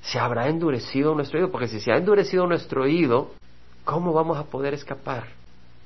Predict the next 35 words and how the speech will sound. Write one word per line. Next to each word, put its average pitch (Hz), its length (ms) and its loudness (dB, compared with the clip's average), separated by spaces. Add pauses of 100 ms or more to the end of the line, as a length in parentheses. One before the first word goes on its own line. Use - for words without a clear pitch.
(200)
Entonces, 147 420 2
si 131 140 2
ahorita 117 640 4
tú 135 160 -2
escuchas, - 880 -6 (800)
aprovecha 131 640 -6 (1040)
y 101 100 -8
no 104 160 -6
dejes 143 260 -6
que 117 100 -8
se 104 120 -10
endurezca 95 480 -8
más 92 300 -14
tu - 140 -16
oído. - 340 -16 (880)
Dice, 143 180 -2
"Hermano, 165 240 4
yo 180 100 4
conozco 175 320 2
al 151 60 4
Señor", 139 300 -2
sí, 196 140 -2
pero 151 200 0
tal 120 140 0
vez 139 120 2
el 139 40 -8
Señor 135 160 -2
te 135 60 -6
está 131 160 0
hablando 123 320 2
de 117 80 4
alguna 123 440 -2
área 120 280 0
en 113 60 -4
particular 110 600 -8